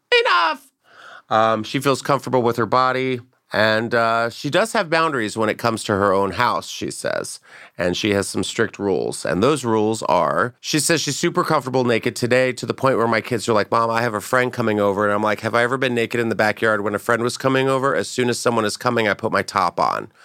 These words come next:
So it's a very G-rated household. But once she has the place to herself, it's game over. We got naked mom on the loose. I say go for it. I'm always naked in my place.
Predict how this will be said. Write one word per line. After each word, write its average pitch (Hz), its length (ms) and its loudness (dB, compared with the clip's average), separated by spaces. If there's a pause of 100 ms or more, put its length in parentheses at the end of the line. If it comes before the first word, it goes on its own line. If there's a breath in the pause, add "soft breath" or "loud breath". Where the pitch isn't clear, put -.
(220 loud breath)
So 120 220 0
it's 110 140 0
a 113 60 4
very 131 360 0
G-rated 113 680 0
household. 95 760 0 (320 loud breath)
But 117 140 2
once 117 220 2
she 131 220 0
has 113 600 -2 (320 soft breath)
the - 80 0
place 131 300 0
to 123 80 2
herself, 127 520 0
it's - 220 -4
game 131 600 0
over. 107 580 -2 (320 loud breath)
We 113 120 2
got 117 200 2
naked 127 360 0
mom 127 320 0
on 120 140 0
the 120 80 0
loose. 110 380 -2
I 247 160 0
say 254 180 -2
go 120 240 0
for 87 320 0
it. 69 100 -2
I'm 220 220 0
always 123 300 -2
naked 87 260 0
in 85 140 0
my 82 220 0 (160)
place. - 500 -2